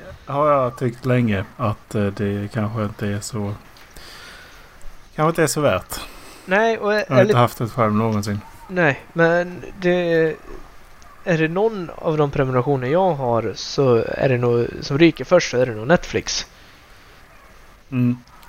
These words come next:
Speaker 1: precis. Det var ju som för, för mig tidigare, då var det ju Viaplay. För att det var bara... Det var ju skit. Det var dyrt och det var dåligt.
Speaker 2: Mm. Ja, men exakt. Nej, det är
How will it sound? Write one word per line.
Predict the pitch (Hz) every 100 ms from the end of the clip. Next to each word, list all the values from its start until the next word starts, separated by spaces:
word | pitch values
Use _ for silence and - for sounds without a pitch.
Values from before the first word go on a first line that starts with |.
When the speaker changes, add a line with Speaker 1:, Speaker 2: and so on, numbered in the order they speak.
| -
Speaker 1:
precis. | - 117 98 - - -
Det | 123
var | 123
ju | 117
som | 117 110
för, | 170 147 135
för | 131
mig | 123
tidigare, | 104 120 107
då | 104
var | 113
det | 113
ju | 110 113 123 147
Viaplay. | 123 123 - 123 90 - -
För | - 110
att | 104
det | 110
var |
bara... | 107 107 104 104 - - - -
Det | -
var | 104
ju | 95
skit. | - 104 107 -
Det |
var | 131 120
dyrt | 107 113 - -
och | -
det | 113
var | 104
dåligt. | 110 101 95 - - - -
Speaker 2:
Mm. | 175 131 - - - - - - - - - - - - - - - - - - - - -
Ja, | 175 165
men | 160
exakt. | 147 135 120 -
Nej, | 135 147
det | 139 147
är | 131 131